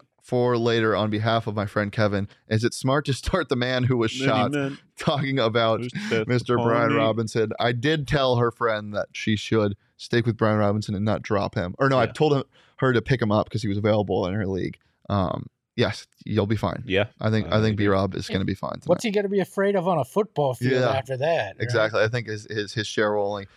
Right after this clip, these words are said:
Speaker 1: creep up. Uh, all right, next question. I'm in a league, two wide, two running back, three wide receiver, where I had Derrick Henry, J T, Javonte,
Speaker 2: Yikes.
Speaker 1: and Cordero.
Speaker 2: Yikes.
Speaker 1: So it's been
Speaker 2: Yikes.
Speaker 1: brutal. Picked up Walker. Should I start B-Rob tonight just in case?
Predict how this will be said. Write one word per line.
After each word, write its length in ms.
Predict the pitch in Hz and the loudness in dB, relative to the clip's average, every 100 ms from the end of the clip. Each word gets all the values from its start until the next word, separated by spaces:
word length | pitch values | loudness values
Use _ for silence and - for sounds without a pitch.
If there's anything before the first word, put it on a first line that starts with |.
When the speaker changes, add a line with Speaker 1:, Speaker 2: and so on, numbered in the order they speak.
| _ | _
Speaker 1:
creep 280 | - 104 98 | -2 -2 2
up. 200 | 104 98 - | 0 0 0
Uh, 300 | 107 104 104 | 2 2 2
all 120 | 113 | 2
right, 100 | 104 | 0
next 180 | 110 120 | 0 -2
question. 380 | 127 117 123 117 - _ - | -2 -2 0 -2 -4 _ -4
I'm 140 | 120 | 0
in 260 | 127 131 131 | 2 2 2
a 40 | |
league, 380 | 123 139 135 120 | 2 2 2 0
two 160 | 123 135 | 0 0
wide, 120 | 127 120 117 - - 113 | 0 0 -4 -8 -16 -16
two 160 | - 156 | -2 0
running 220 | 143 139 | 2 2
back, 180 | 127 120 | 0 0
three 140 | 135 | 2
wide 160 | 123 113 | 2 0
receiver, 320 | 107 123 113 | -2 0 2
where 160 | 110 107 | 2 2
I 60 | |
had 120 | 107 | 2
Derrick 220 | 101 107 107 | 2 0 0
Henry, 240 | 107 107 | -2 -2
J 180 | 104 101 | 0 -2
T, 180 | - 104 | -2 -4
Javonte, 320 | 101 107 104 | 0 0 2
Speaker 2:
Yikes. 320 | 98 101 - - | 0 -2 -6 -12
Speaker 1:
and 100 | - | -8
Cordero. 520 | - 107 104 110 107 101 | -2 0 2 2 2 0
Speaker 2:
Yikes. 40 | |
Speaker 1:
So 80 | 107 | -2
it's 100 | 101 | -2
been 160 | 117 110 | -2 0
Speaker 2:
Yikes. 40 | |
Speaker 1:
brutal. 380 | 110 127 120 113 - _ - | 0 2 2 0 -4 _ -4
Picked 180 | 143 143 | 0 0
up 100 | 113 | 2
Walker. 420 | 120 127 127 113 | 2 2 2 0
Should 160 | - | 0
I 40 | 107 | -2
start 320 | - 131 107 | 0 0 0
B-Rob 320 | 123 120 113 | 0 2 0
tonight 240 | - 113 101 | 0 -2 -2
just 180 | 113 - | -2 -4
in 100 | 107 | -2
case? 300 | 110 104 | 2 0